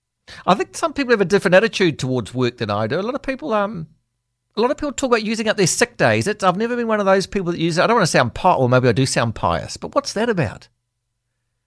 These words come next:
That's the beginning of the moral end, isn't it? Anyway.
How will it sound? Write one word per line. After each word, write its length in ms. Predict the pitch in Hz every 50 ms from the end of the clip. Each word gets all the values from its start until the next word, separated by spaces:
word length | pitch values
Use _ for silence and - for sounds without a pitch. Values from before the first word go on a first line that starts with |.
| _ _ _ _
That's 160 | - - -
the 60 | - 117
beginning 280 | 127 117 117 117 110
of 80 | 98 87
the 80 | 110
moral 340 | 107 110 113 120 120 113 131
end, 220 | 165 214 226 226 180
isn't 220 | 123 104 123 147
it? 200 | 202 226 220 - _
Anyway. 400 | - 156 - 98 95 127 165 165